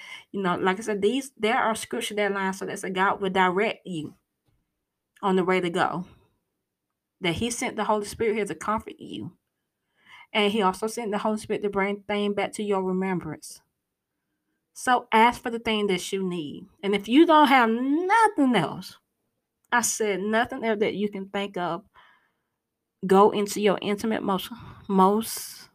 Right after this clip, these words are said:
secret place that you have with the High Father, with,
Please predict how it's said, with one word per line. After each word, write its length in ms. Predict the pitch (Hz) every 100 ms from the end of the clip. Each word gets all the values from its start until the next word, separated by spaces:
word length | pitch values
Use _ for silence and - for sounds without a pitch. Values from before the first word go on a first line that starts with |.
| _ _ _ _ _ _ _ _ _ _ _ _ -
secret 380 | - 214 -
place 260 | - 226 226
that 220 | 208 208
you 80 | 233
have 260 | 214 214 208
with 100 | 214
the 80 | 190
High 260 | - 190
Father, 380 | 190 160 156 170
with, 200 | 196